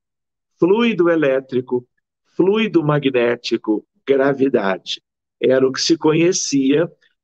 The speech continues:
há mais de um século e meio atrás. Mas do século vinte, século vinte e um, é, nós falamos em fluido,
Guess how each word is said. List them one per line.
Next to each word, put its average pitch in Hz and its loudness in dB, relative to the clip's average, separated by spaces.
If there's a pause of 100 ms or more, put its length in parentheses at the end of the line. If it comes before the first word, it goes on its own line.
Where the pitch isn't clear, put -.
há 120 0 (100)
mais 123 -2
de 175 0
um 175 -2
século 139 -2
e 139 0
meio 117 0
atrás. 107 -8 (520)
Mas 160 -2
do 165 0
século 240 -2
vinte, 147 -2
século 123 -2
vinte 120 -6
e 131 0
um, 180 0 (580)
é, 120 2
nós 156 -2
falamos 196 0
em 170 0
fluido, 143 0